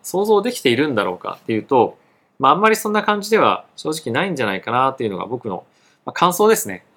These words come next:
<laughs> なので、あの、このあたりやっぱりちょっと注視をしていきたいポイントかと思います。で、あとはさっきのちょっとウォールストリートジャーナルの記事なんですけれども、今ですね、あの、アメリカでの住宅の価格っていうのが、まあ、どんどんどんどん上がっていて、まあ、記録をまた更新しましたと。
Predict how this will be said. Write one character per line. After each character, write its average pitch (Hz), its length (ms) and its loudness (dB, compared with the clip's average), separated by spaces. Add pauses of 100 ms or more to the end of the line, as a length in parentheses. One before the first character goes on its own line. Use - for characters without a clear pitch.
(320)
<laughs> - 420 -16
な 143 120 0
の 127 100 -2
で、 127 320 2 (460)
あ 131 100 0
の、 127 80 0
こ 156 100 -4
の 185 80 2
あ 196 60 2
た 190 80 2
り 123 80 2
や 101 40 0
っ - 40 -6
ぱ 110 100 -2
り 98 80 -2
ち - 80 -8
ょ - 40 -8
っ - 20 -20
と 98 100 -12
注 123 160 -4
視 101 140 -4
を 90 80 -8
し - 100 -8
て 98 100 -4
い 92 80 -6
き - 80 -18
た 110 160 -2
い 92 120 -10 (440)
ポ 104 120 -4
イ 95 40 -6
ン 95 40 -14
ト 98 100 -8
か 147 140 0
と 98 200 -10
思 92 120 -12
い 92 80 -10
ま 98 100 -8
す。 - 220 -12 (160)
で、 180 80 0
あ 220 40 0
と 185 80 -2
は 127 60 0
さ 139 100 -2
っ 135 40 -4
き 117 100 -8
の 95 80 -6
ち - 80 -6
ょ 101 40 -6
っ - 20 -14
と 90 200 -10
ウ - 40 -6
ォ - 20 -4
ー 117 40 2
ル 117 60 -2
ス - 60 -8
ト 120 80 -4
リ 117 60 -2
ー - 20 -18
ト - 80 -8
ジ 120 80 -2
ャ 117 60 0
ー - 20 -2
ナ 98 80 -6
ル 90 60 -10
の 90 60 -20
記 113 120 -10
事 104 80 -8
な 95 80 -4
ん 90 80 -10
で 87 60 -16
す - 80 -18
け - 80 -18
れ 87 40 -18
ど 101 60 -14
も、 143 320 0 (380)
今 214 200 2
で 113 80 0
す - 140 -10
ね、 110 260 -4 (280)
あ 117 120 0
の、 113 160 2
ア 123 60 0
メ 156 80 0
リ 160 80 0
カ 180 140 2
で 180 80 2
の 117 120 0
住 123 160 -4
宅 131 220 -2
の 131 100 -2
価 131 140 -2
格 135 240 -2
っ - 40 -8
て 139 120 -6
い 135 40 -2
う - 20 -6
の 127 80 -6
が、 143 300 0 (360)
ま 131 80 2
あ、 - 40 -2
ど 180 120 4
ん 151 60 -2
ど 107 100 2
ん 107 40 -6
ど 120 100 2
ん 107 40 -2
ど 95 60 0
ん 95 40 -4
上 95 40 -6
が 104 80 2
っ 104 80 -4
て 110 100 -4
い 104 80 -4
て、 113 300 -2
ま 113 100 -2
あ、 - 40 -2
記 - 100 -8
録 139 240 2
を 131 40 2
ま 123 120 4
た 117 80 -6
更 120 160 -4
新 120 180 -8
し 123 120 -10
ま 117 100 -6
し - 60 -10
た - 80 -14
と。 - 120 -20